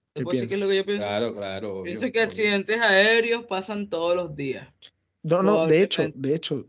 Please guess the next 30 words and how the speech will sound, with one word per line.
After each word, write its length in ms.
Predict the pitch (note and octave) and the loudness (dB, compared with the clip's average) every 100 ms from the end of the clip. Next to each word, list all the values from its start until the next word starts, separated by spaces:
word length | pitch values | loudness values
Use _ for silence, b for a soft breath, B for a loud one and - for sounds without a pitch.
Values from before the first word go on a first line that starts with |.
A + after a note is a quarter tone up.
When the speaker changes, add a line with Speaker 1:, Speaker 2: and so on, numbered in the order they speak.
| - | -12
Speaker 2:
estuve 340 | - C3+ C3 | -12 -6 -4
investigando 460 | D3 F3 E3+ C#3 C3+ | -4 -4 -2 -2 0
un 60 | B2 | 2
Speaker 3:
No, 60 | |
Speaker 2:
poco 300 | C#3+ G#2 B2+ | 2 2 2
y 40 | D#3+ | 2
Speaker 3:
obvio. 120 | C#3+ | 2
Speaker 2:
la 80 | C#3 | 0
verdad 220 | B2 B2 | -2 -2
que 100 | F#3 | 0
los 140 | G3 G3+ - | -2 -2 -6
accidentes 460 | C3+ D3+ C3 E3+ | -6 -4 -2 -2
aéreos 480 | F#3 A#3+ F#3+ B2 A2 _ _ _ - | 2 4 4 2 -2 _ _ _ -12
son 300 | - A#2 C3 | -6 -2 2
demasiado 440 | E3 F#3 D3+ B2 | 2 2 0 -2
comunes, 400 | - F3 F#3+ G3+ | -2 -2 0 -2
weón. 320 | C#3+ C#3+ G3 - _ _ _ _ _ _ _ | -2 -4 -6 -12 _ _ _ _ _ _ _
Son 240 | - - C#3+ | -12 -6 -4
súper 460 | - F#3 F#3 G3+ - | 0 0 2 2 4
comunes, 340 | F3 E3+ A#3 | 2 4 4
Speaker 1:
Ahora, 340 | - E3+ E3+ D3+ | 4 2 0 -2
Speaker 2:
weón. 140 | - _ | -8 _
Speaker 1:
¿qué 120 | F3 | 0
es 40 | E3+ | 4
lo 140 | F#3+ | 4
que 100 | F#3+ | 4
pasa? 480 | F#3 G#3 G3+ D3 - B B B | 2 0 0 -4 -8 B B B
Que 580 | - E3+ E3+ E3+ E3+ E3 E3 | -2 2 2 4 2 0 -2
genera 360 | E3 D#3+ E3 | -2 0 0
morbo 600 | F#3 A3 F#3+ E3 E3 F3 | 0 0 0 0 -4 -4